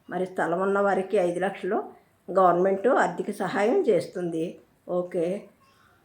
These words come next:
మొత్తం స్థలమే లేని వారు ఎప్పటికీ కిరాయి ఇంట్లోనే ఉండాలా? ఎలాగ మా పని? ఎలా చేస్తుంది గవర్నమెంట్ ఇల్లు లేని వాళ్ళకి? పైగా మూడు వేల ఐదు వందల మందికి ఇస్తామంటున్నారు. అంతకన్నా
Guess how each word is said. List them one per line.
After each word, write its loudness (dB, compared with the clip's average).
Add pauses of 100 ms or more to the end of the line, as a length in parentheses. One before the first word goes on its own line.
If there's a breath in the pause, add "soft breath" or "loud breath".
(440)
మొత్తం 4 (100)
స్థలమే 6 (120)
లేని 4
వారు 4 (1300)
ఎప్పటికీ 0 (100)
కిరాయి 4
ఇంట్లోనే 2 (100)
ఉండాలా? 0 (1700)
ఎలాగ 6 (120)
మా 2 (100)
పని? 0 (840)
ఎలా 4 (120)
చేస్తుంది 0 (100)
గవర్నమెంట్ 2
ఇల్లు 2
లేని 2
వాళ్ళకి? -2 (400 soft breath)
పైగా 2 (100)
మూడు 6
వేల 2 (800 loud breath)
ఐదు 4
వందల 4 (100)
మందికి 0
ఇస్తామంటున్నారు. 0
అంతకన్నా 0